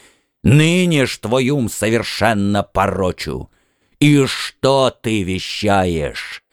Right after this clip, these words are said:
Ты вопиешь, что не смел я Аякса огромного встретить. Нет, ни сраженья, ни топота конского я не страшился. Но Кранида совет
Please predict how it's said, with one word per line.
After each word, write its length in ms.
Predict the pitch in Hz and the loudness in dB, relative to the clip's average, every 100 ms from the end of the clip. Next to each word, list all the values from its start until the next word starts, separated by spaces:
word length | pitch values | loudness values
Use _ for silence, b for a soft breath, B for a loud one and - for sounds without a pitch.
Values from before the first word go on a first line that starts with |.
| _ _ _ _ - | _ _ _ _ -2
Ты 180 | 107 104 | 2 2
вопиешь, 920 | 107 92 101 107 123 120 107 - - _ _ | 2 2 2 4 4 2 0 -6 -16 _ _
что 300 | - - 123 | -8 -2 2
не 180 | 120 117 | 2 2
смел 680 | - - 98 113 160 175 131 | -2 -2 0 2 2 2 0
я 360 | 117 123 120 | 2 2 2
Аякса 720 | 117 117 113 113 120 - - 120 | 2 0 0 0 -2 -2 -2 0
огромного 720 | 104 110 113 107 104 104 101 | 0 -2 0 0 0 -2 -2
встретить. 800 | - - 87 98 78 76 - - _ _ _ _ _ - | -4 -4 0 0 -2 -8 -12 -20 _ _ _ _ _ -2
Нет, 840 | 101 110 110 113 110 95 - - b b - | 2 4 4 2 0 -2 -8 -14 b b -2
ни 260 | 95 107 | 2 2
сраженья, 1160 | 120 - 110 113 101 120 147 151 123 110 98 - _ _ - | 2 0 0 2 2 2 2 0 2 2 0 -4 _ _ -2
ни 280 | 107 135 | 2 2
топота 680 | 139 - 123 147 147 139 127 | 0 0 2 2 0 -2 -2
конского 680 | 117 123 143 127 - 139 135 | -2 0 0 -2 -2 0 0
я 340 | 131 92 110 107 | 0 2 2 2
не 160 | 107 | -2
страшился. 1040 | 98 - 95 95 82 82 76 - 73 65 - _ _ _ _ _ _ | -4 -4 -2 -2 -2 -2 -2 -2 -2 -2 -10 _ _ _ _ _ _
Но 320 | - 95 113 | 0 2 2
Кранида 960 | 113 95 98 98 95 107 175 185 123 107 | 0 -2 0 2 2 4 4 2 2 0
совет 840 | - 104 101 110 95 85 - - | 0 -2 0 2 0 0 -8 -20